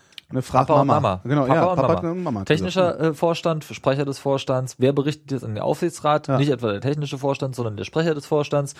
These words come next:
Speaker 2: Eigentlich sind's ja zwei Sprecher. Wen fragt man jetzt und so weiter? Also
Speaker 1: Mhm.
Speaker 2: das ist ganz furchtbar. Ähm, ja, das, äh, führt dann im Übrigen auch dazu, dass Schwarz sich in Z-D-F-Interviews hinstellt und sagt so, „Ja,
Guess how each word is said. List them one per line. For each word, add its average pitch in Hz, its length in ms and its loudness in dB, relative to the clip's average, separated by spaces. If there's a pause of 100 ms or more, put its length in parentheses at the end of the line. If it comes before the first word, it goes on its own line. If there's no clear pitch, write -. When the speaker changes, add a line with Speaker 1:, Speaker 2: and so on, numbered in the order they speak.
(180)
Speaker 2:
Eigentlich 117 360 2
sind's 113 180 -6
ja 98 100 -2
zwei 127 240 2
Sprecher. 143 380 -2
Wen 117 140 -2
fragt 135 260 -2
man 135 80 0
jetzt 127 160 -6
und 117 120 -6
so 98 80 -4
weiter? 85 340 -8
Also 131 160 2
Speaker 1:
Mhm. - 40 4
Speaker 2:
das 135 100 2 (140)
ist - 60 -18 (420)
ganz 143 200 0
furchtbar. - 400 -4 (400)
Ähm, 131 400 2 (1600)
ja, 107 200 2
das, 131 220 -2
äh, 156 200 -2
führt 175 180 0
dann 170 120 2
im 160 80 -4
Übrigen 165 180 -2
auch 156 100 -2
dazu, 160 240 -8
dass 143 140 -2
Schwarz 123 340 2
sich 139 100 -10
in 143 80 -6
Z-D-F-Interviews 139 760 -2
hinstellt 139 320 2
und 120 60 -4
sagt 113 180 4
so, 110 160 0 (260)
„Ja, 98 140 0